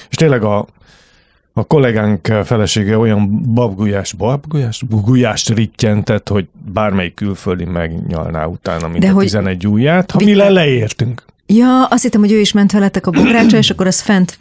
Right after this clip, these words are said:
Speaker 2: felácsolt. Nem.
Speaker 1: Nem,
Speaker 2: Hanem
Speaker 1: az
Speaker 2: ti
Speaker 1: azért
Speaker 2: megmász-
Speaker 1: durva lett volna, tehát az nem, az a, hogy hívják a Kivontatatlan nevű ausztrál, hol-, ki volt az a túlélő ember, aki ilyen realityket forgatott egy szákéssel, mm,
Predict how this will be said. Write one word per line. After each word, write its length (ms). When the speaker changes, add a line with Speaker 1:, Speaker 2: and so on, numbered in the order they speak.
Speaker 2:
felácsolt. 580
Nem. 260
Speaker 1:
Nem, 120
Speaker 2:
Hanem 200
Speaker 1:
az 100
Speaker 2:
ti 60
Speaker 1:
azért 220
Speaker 2:
megmász- 180
Speaker 1:
durva 180
lett 220
volna, 540
tehát 200
az 260
nem, 500
az 200
a, 340
hogy 180
hívják 360
a 60
Kivontatatlan 840
nevű 300
ausztrál, 520
hol-, 180
ki 120
volt 140
az 100
a 40
túlélő 520
ember, 260
aki 180
ilyen 160
realityket 720
forgatott 680
egy 120
szákéssel, 720
mm, 240